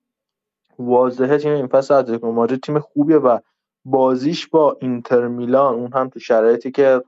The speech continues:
خود حالا این بازی یه مقدار حالت انتقام جویانه هم داره، سوپرکاپ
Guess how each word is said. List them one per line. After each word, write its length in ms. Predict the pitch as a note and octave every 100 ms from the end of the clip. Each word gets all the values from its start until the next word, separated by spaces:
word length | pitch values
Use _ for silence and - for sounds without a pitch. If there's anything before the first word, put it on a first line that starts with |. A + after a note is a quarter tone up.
| -
خود 200 | C3 C3+ C3 A#2 _ _ _ -
حالا 200 | A2 A2
این 260 | A#2+ B2+ A#2+
بازی 460 | A#2+ A2+ A2+ C3
یه 140 | D3 C#3+
مقدار 360 | C#3+ B2+ C3+
حالت 260 | C3+ A#2+ B2
انتقام 720 | D3 B2+ B2 A#2+ A2+ A2+ A#2
جویانه 440 | A2+ A2+ A2+ A#2
هم 220 | C3 C#3 B2+
داره، 500 | C3 C3 B2+ A#2 A#2
سوپرکاپ 840 | A#2 - A2+ A2 G#2+ A#2 A#2 B2